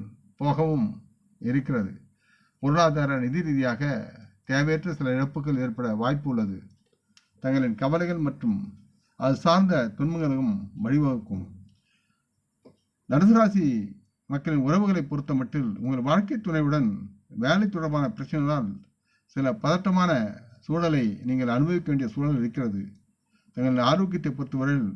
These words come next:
கடுமையான சளி மற்றும் இருமலுக்கு நீங்கள் ஆளாகக்கூடிய வாய்ப்பும் இருக்கிறது. ஆகவே சற்று எச்சரிக்கையாக இருந்து மருத்துவரை அணுகி நல்ல ஆலோசனை பெறுவது நலமாக இருக்கும். மனதை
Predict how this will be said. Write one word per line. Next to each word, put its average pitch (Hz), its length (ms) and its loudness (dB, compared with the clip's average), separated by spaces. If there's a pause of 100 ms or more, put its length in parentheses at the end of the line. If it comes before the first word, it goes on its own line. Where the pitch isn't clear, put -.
(140)
கடுமையான 160 440 2 (600)
சளி 156 180 4
மற்றும் 135 340 2 (100)
இருமலுக்கு 147 460 0 (460)
நீங்கள் 123 360 2
ஆளாகக்கூடிய 147 480 2
வாய்ப்பும் 127 420 2
இருக்கிறது. 113 340 -2 (120)
ஆகவே 135 240 -2
சற்று 110 340 -8 (160)
எச்சரிக்கையாக 160 560 -2
இருந்து 123 240 -2 (640)
மருத்துவரை 175 440 2
அணுகி 123 300 2 (320)
நல்ல 143 180 2
ஆலோசனை 156 380 0
பெறுவது 123 400 -4 (400)
நலமாக 135 380 2
இருக்கும். 101 360 -4 (800)
மனதை 151 420 2